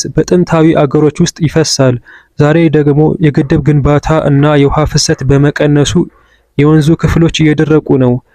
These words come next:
አንዳንድ ምሁራን እና ተመልካቾች ይህ የትንቢቱ ፍጻሜ መጀመሪያ ሊሆን ይችላል ይላሉ። የተከበሩ የእስልምና ሊቅ ሼህ መሐሙድ አልመስሪህ እንዲህ ብለዋል፣ «ኤፍራጥስ ከወዲሁ እያፈገፈገ ነው።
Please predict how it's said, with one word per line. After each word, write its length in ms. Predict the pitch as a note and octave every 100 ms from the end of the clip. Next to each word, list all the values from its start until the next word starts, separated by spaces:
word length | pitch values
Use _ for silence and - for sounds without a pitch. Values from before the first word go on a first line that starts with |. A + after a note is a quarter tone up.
| _ _
አንዳንድ 400 | C#3+ D#3 F3 F3 E3
ምሁራን 460 | D#3+ D#3 D#3 D#3 D#3
እና 260 | D3+ D3 D#3
ተመልካቾች 760 | - D#3+ E3 - D3 C#3 E3+ -
ይህ 180 | D#3+ F3
የትንቢቱ 480 | D#3 C#3+ D3+ D3 D3+ D#3
ፍጻሜ 440 | D3 - D3+ D#3
መጀመሪያ 440 | D3 D3 D3+ D#3 D3+
ሊሆን 260 | D3 D3+
ይችላል 320 | D3 D3+ E3+ E3
ይላሉ። 320 | C#3 B2+ A#2+ A#2 - _ _ _ - _ -
የተከበሩ 540 | - D#3 F3 D3+ F3+
የእስልምና 560 | E3+ D#3 - D#3 D#3+ D#3+ D3+
ሊቅ 220 | D3+ D#3 -
ሼህ 240 | - E3 D#3
መሐሙድ 500 | D3 C#3 D3 D3+ D#3+ - _ _ _ -
አልመስሪህ 640 | D#3 D3+ D3 C#3 - E3+ D#3+
እንዲህ 240 | D#3 D#3+ D#3
ብለዋል፣ 360 | C#3 C3 A#2+ B2+ - - - - -
«ኤፍራጥስ 520 | E3 F3+ F3 - D#3
ከወዲሁ 380 | - D#3+ D#3 D#3
እያፈገፈገ 720 | E3+ D#3 - D3 D#3+ - D#3+ D#3
ነው። 160 | C3